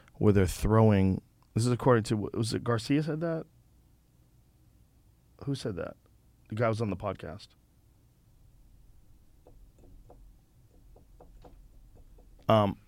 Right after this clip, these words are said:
what, what, what's going on is, and he had just gotten back from there, right? They, um, they are traveling around, and when the Russian troops would die, they have a, a specific truck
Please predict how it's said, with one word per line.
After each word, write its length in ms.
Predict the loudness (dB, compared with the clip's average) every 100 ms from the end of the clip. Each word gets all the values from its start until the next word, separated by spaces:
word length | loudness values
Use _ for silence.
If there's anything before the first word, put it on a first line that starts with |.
| -20 -20 _ _
what, 200 | 2 4
what, 200 | 4 2
what's 160 | 2 2
going 220 | 6 8
on 220 | 8 6
is, 100 | 4 2
and 140 | 0
he 120 | 2
had 100 | 2
just 180 | 0 -4
gotten 220 | -4 -2
back 200 | -2 -2
from 140 | -6 -12
there, 120 | -8
right? 260 | -6 -6 -8 _ _ _ _ _ _ -20 -20 -20 -20 -6 4
They, 300 | 6 8 6
um, 500 | 6 6 6 2 -4 _ _ _ _ _
they 600 | 2 6 8 8 6 4 2 2
are 520 | 6 6 6 6 2 0
traveling 600 | 2 6 8 8 6 6
around, 480 | 6 6 6 6 4
and 160 | 4
when 380 | 4 4 4 2 -2 -6
the 160 | 2
Russian 300 | 6 6 6
troops 300 | 2 0 0
would 140 | -2 2
die, 420 | 4 4 4 0
they 160 | 0 0
have 300 | 2 2 0
a, 180 | 0 -2 -4 -10
a 100 | -6
specific 680 | -6 -2 -2 2 2 2 -4
truck 480 | -2 2 2 2 -10